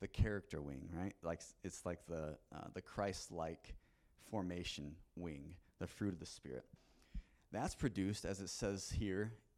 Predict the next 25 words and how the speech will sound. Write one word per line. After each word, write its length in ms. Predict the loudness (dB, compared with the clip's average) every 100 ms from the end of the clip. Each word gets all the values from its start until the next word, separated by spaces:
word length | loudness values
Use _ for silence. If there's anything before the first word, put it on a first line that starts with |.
| -6
in 100 | 0
Galatians 400 | 2 2 0 -2
five, 400 | 0 0 0 -2
through 180 | 0 2
walking 360 | 2 0 -6
by 120 | -6 -8
the 60 | -8
Spirit. 300 | -10 -12 -14 _ _ _ _ _ _ _ _ _ _ _ _ _ _ -20 -20 _ _ -20 -20 _ _ _ _ -20 _ 0
So 160 | 4
in 60 | 6
order 220 | 6 4
to 140 | 4 2
be 80 |
balanced, 640 | 4 4 4 2 0 -10 -14 -20 _ _ _ _ _ -4
to 80 | -2
fly 340 | 2 4 6
well, 440 | 6 6 6 2 0
a 80 | 0
dove, 380 | 4 6 6 0 -10 -20 _ _ _ _ _ _ -2
I 100 | 6
think, 360 | 6 6 0 2
would 140 | 2
need 260 | 2 -2 -2
all 240 | -2 -2
nine 220 | -2 -4